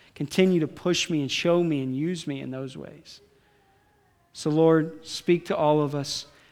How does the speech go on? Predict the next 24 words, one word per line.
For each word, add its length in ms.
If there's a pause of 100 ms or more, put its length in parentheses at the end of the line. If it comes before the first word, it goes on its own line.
Help 260
us 160
to 160
see 960 (420)
how 200
beautiful, 800
how 180
great, 760 (380)
how 160
powerful 600
this 240
can 220
be 260
when 180
we're 180
united 840 (1040)
with 160
all 220
of 120
our 140
diversity 840 (120)
being 260
in 100
harmony. 600